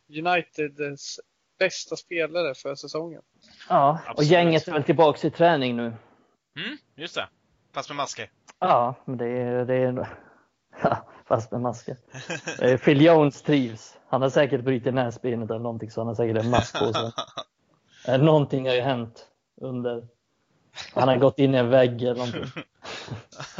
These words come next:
Speaker 1: Spelar
Speaker 2: Han
Speaker 1: fotboll
Speaker 2: spelar, han
Speaker 1: inomhus.
Speaker 2: spelar fotboll utomhus med sin
Speaker 1: Tofflor.
Speaker 2: hund. Eller
Speaker 3: Mm.
Speaker 2: någonting. Ja, men någonting har hänt med Phil Jones. Fan, det kommer bli tomt när Phil Jones lämnar på något sätt. Man vill ju höra rapporter om hur han skadar någon på träning eller så.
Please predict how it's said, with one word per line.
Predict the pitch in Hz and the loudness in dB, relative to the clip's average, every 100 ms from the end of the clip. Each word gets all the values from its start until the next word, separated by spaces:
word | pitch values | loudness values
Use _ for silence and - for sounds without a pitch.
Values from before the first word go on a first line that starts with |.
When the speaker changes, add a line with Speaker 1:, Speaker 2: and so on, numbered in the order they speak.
| - | -4
Speaker 1:
Spelar | 170 160 | 0 2
Speaker 2:
Han | 135 | 4
Speaker 1:
fotboll | 170 | 4
Speaker 2:
spelar, | 147 147 | 4 4
han | 147 | 2
Speaker 1:
inomhus. | 143 | 0
Speaker 2:
spelar | 143 160 | 2 0
fotboll | - 180 160 147 151 143 | 2 4 4 4 2 2
utomhus | 139 143 123 131 - | 0 -2 -2 -4 -6
med | 113 | -4
sin | 156 | -4
Speaker 1:
Tofflor. | 110 131 | -2 -2
Speaker 2:
hund. | 110 | -2
Eller | - _ _ _ _ _ _ _ _ _ 123 | -6 _ _ _ _ _ _ _ _ _ -8
Speaker 3:
Mm. | 110 | -2
Speaker 2:
någonting. | 113 113 127 _ _ _ _ _ | -2 -4 -10 _ _ _ _ _
Ja, | - | -8
men | 117 127 | -4 0
någonting | 123 113 113 | 0 -2 -4
har | 113 | -4
hänt | 110 110 - | -4 -4 -6
med | 113 | -10
Phil | - - | -8 -8
Jones. | 110 - - | -10 -12 -2
Fan, | 202 185 | 2 4
det | 156 | 4
kommer | 165 160 | 4 4
bli | 160 | 2
tomt | - 214 127 | 4 2 2
när | 120 | -6
Phil | 117 131 | -6 -4
Jones | 135 113 | -4 -6
lämnar | 143 127 120 113 - - | -8 -8 -8 -10 -14 -12
på | 123 | -10
något | 113 | -10
sätt. | - - _ _ _ _ - | -12 -16 _ _ _ _ -2
Man | 131 | 6
vill | 170 160 | 8 8
ju | |
höra | 143 147 135 127 | 8 8 8 6
rapporter | 123 - 139 - 120 | 4 2 0 0 -4
om | 117 | -2
hur | 113 | -2
han | 117 110 - _ _ | -2 -4 -10 _ _
skadar | - - 131 120 120 | -2 4 6 6 4
någon | 113 | 0
på | 107 | -2
träning | - 120 117 113 | -2 -2 0 -2
eller | 110 110 | -6 -8
så. | - 110 | -12 -16